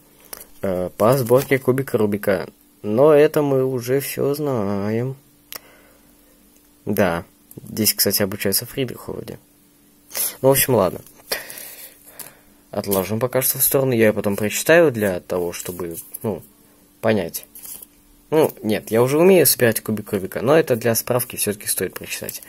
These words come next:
На всякий случай. И момент истины.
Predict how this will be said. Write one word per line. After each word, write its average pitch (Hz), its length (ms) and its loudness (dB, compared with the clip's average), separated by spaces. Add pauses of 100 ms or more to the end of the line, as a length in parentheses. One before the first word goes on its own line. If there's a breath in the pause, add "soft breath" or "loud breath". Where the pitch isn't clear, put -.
(300 loud breath)
На 120 100 -2
всякий 95 240 -2
случай. - 340 -12 (1500 loud breath)
И 151 380 4 (180 loud breath)
момент 104 340 2
истины. 147 480 2